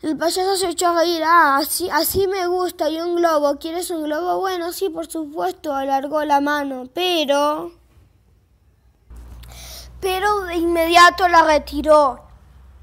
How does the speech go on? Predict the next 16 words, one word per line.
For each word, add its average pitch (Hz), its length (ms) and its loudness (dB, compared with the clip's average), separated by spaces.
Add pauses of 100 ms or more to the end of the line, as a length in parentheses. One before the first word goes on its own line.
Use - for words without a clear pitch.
(1160)
"No 381 160 0
debo 480 300 4
coger 403 420 0
nada 381 440 6
que 392 180 -4
me 330 240 0
ofrezca 320 800 -2
un 349 160 -2
desconocido, 339 840 -2
lo 302 140 2
dijo 359 400 -4
mi, 370 240 0
lo 285 180 -2
dice 330 320 -2
mi 381 160 0
papá". 262 340 2